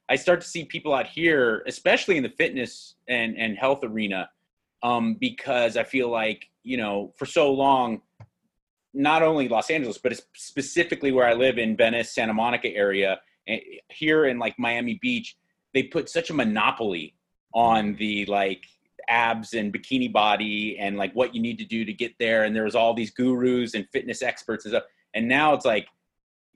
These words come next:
Speaker 1: your time has come, you know, the gig is up.
Speaker 2: <laughs>
Speaker 1: Any-, anybody who, anybody who's passionate and has,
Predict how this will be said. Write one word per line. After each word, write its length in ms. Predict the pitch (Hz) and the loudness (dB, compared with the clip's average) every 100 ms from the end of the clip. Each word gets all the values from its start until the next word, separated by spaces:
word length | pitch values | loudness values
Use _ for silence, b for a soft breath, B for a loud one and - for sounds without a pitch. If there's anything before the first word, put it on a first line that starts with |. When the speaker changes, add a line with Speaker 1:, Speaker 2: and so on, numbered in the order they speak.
| _ | _
Speaker 1:
your 140 | 131 | -2
time 280 | 143 160 160 | 0 0 2
has 160 | 139 - | 0 -2
come, 420 | - 156 127 87 - | 0 2 2 -2 -8
you 140 | 107 | -2
know, 120 | 113 | 0
the 120 | 120 127 | 2 2
gig 240 | 151 156 | 0 0
is 120 | 127 | 2
up. 260 | 135 123 - | 4 4 2
Speaker 2:
<laughs> 20 | |
Speaker 1:
Any-, 160 | 131 175 | 0 4
anybody 500 | 175 175 165 185 185 | 6 6 6 6 6
who, 220 | 190 202 170 | 4 2 2
anybody 400 | 196 202 214 196 | 2 2 2 2
who's 280 | 214 196 | -2 -4
passionate 500 | - 180 180 - 180 | -2 0 0 0 -4
and 140 | 147 165 | -2 -2
has, 260 | 143 135 | -2 -2